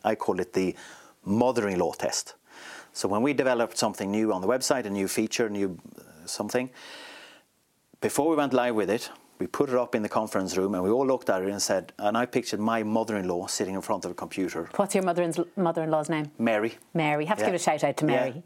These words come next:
Speaker 1: No, she's been a big part of it. And I, you know, I tried to picture her sitting in front of the screen, looking at this, using it. And I, if I saw her being confused by it, if she was going, "I'm not sure what this does,"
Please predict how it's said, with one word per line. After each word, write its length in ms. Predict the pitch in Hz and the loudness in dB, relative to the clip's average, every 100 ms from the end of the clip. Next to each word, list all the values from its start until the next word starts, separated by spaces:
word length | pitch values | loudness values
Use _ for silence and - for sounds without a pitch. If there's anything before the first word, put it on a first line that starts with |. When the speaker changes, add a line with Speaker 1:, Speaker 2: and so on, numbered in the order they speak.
| - | 0
Speaker 1:
No, 180 | - 587 403 | 2 4 2
she's 240 | - 117 - | 2 0 2
been 280 | 339 127 127 | 2 2 2
a 120 | 120 - - | 0 -6 -2
big 140 | 156 | -2
part 220 | 143 127 117 | 2 2 2
of 80 | |
it. 160 | 107 - - - - - - - _ | 0 -2 -12 -16 -14 -14 -14 -18 _
And 500 | 110 113 107 104 - - _ _ _ _ - | 2 2 2 -2 -8 -16 _ _ _ _ -4
I, 80 | 117 - - | -4 -4 -4
you 120 | 139 | 0
know, 80 | 110 | 0
I 40 | |
tried 240 | 107 196 185 | 2 0 0
to 60 | |
picture 360 | - 175 170 135 | -2 -2 2 2
her 160 | 117 104 | 2 0
sitting 340 | - 165 147 | 0 2 2
in 80 | 127 | 2
front 240 | 131 117 | 0 -2
of 60 | 104 | -2
the 60 | |
screen, 380 | 101 - 107 95 - _ _ _ | -2 0 0 0 -6 _ _ _
looking 320 | 120 131 131 113 | 0 0 2 0
at 80 | |
this, 220 | 107 98 113 | 0 0 0
using 300 | 110 - 85 | 0 0 -6
it. 120 | - | -6
And 140 | 98 98 | -6 -2
I, 100 | 101 - | -2 -2
if 140 | - | 0
I 80 | 117 - | 0 -2
saw 420 | - - 170 180 165 | -2 2 4 4 4
her 180 | 147 | 2
being 240 | 117 123 113 | 2 0 0
confused 560 | - 104 - 127 120 - | -2 -4 0 0 0 0
by 140 | 90 | -2
it, 100 | 87 | -2
if 120 | 98 | -6
she 160 | - 135 | -2 0
was 180 | 131 - | 0 0
going, 220 | 117 98 - - - - | -2 -2 -12 -20 -18 -6
"I'm 100 | 127 | -4
not 120 | 123 | -2
sure 140 | 131 | -2
what 160 | 117 - | -2 -2
this 160 | 107 | -4
does," 320 | - 95 - | 0 -2 -4